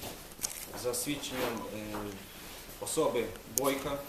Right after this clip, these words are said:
який, е, начебто, е, дав показання, е,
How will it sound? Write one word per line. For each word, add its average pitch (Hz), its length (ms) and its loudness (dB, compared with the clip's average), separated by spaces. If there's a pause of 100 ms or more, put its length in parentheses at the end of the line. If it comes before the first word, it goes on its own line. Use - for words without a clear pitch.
(1700)
який, 117 500 -2
е, 110 220 0
начебто, 120 680 0
е, - 40 6 (580)
дав 127 200 4
показання, 117 540 -2
е, - 240 -6